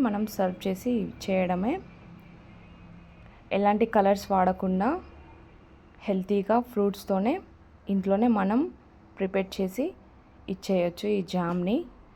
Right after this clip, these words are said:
పిల్లలు కూడా ఎంతో హ్యాపీగా ఫీల్ అవుతారు. So,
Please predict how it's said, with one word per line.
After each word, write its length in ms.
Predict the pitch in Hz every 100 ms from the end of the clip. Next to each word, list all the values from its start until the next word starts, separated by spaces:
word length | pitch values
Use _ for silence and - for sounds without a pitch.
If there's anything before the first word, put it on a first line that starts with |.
| - - 202
పిల్లలు 280 | 202 196 190
కూడా 180 | 190 233 359 - - - - - - - 196
ఎంతో 260 | 185 202 269 381 - - - - - -
హ్యాపీగా 400 | 185 175 - 196 190
ఫీల్ 180 | 196 185
అవుతారు. 360 | 180 180 175 208 320 - - - - - - - - - - -
So, 60 | -